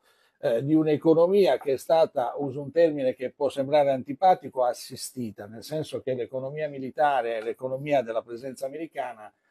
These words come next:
ci hanno un po' addormentato sul campo turistico e ci hanno fatto adagiare sugli allori.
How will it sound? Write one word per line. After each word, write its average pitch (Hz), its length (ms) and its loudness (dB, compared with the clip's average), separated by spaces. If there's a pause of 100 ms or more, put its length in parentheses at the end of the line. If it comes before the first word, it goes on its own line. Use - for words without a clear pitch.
(160)
ci - 100 -2
hanno 139 200 4
un 143 140 -4
po' 151 180 10
addormentato 139 1040 4
sul 117 200 -10
campo 120 320 -4
turistico 131 580 0
e 127 80 2
ci - 100 -8
hanno 147 220 -4
fatto 127 340 -2
adagiare 123 540 4
sugli 110 260 -12
allori. 107 480 -14